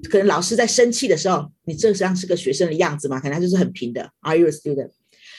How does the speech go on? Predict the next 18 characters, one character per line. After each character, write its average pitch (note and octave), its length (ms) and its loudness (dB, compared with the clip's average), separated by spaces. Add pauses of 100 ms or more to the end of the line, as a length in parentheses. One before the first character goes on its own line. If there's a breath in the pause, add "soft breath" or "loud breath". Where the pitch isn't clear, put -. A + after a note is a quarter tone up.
(100)
但 D#4+ 220 2
是 D#4 160 0
呢， A#3+ 160 4
在 C4 260 2
中 B3 400 0
文 F3 220 2
里 D#3 140 0
头， D3 220 -4
它 G#3 160 0
的 G3+ 220 2 (300)
语 F3+ 220 -6
调 G#3+ 300 0
上 G3+ 320 -2
和 G3+ 160 0
下， F#3 200 0
比 F3+ 140 -8
如 D#3+ 60 -4
说， F#3+ 300 0